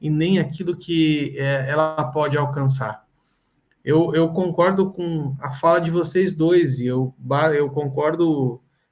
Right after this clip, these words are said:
é, cem por cento com o que vocês disseram. Mas hoje eu fico muito preocupado com uma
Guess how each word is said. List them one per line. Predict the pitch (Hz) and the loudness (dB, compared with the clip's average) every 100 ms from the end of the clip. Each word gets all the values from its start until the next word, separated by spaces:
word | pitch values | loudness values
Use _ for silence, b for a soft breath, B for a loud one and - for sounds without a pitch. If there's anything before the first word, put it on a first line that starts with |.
| - | -10
é, | 117 135 | -8 -4
cem | - 202 | 4 4
por | 208 196 | 6 2
cento | 190 175 - | 0 -2 -2
com | 160 | -4
o | |
que | - | -4
vocês | 147 143 143 147 135 | -4 -4 -2 0 2
disseram. | 135 135 120 113 117 _ _ _ _ _ _ _ _ b b b | 2 0 -4 -8 -12 _ _ _ _ _ _ _ _ b b b
Mas | - 147 139 | -4 0 2
hoje | 170 175 | 4 2
eu | |
fico | 190 196 175 | 0 0 0
muito | 165 202 202 | 2 2 2
preocupado | 190 185 151 - 160 156 143 135 | 0 0 -2 2 4 4 2 -6
com | - | -8
uma | 147 147 143 135 123 | -6 -2 0 0 0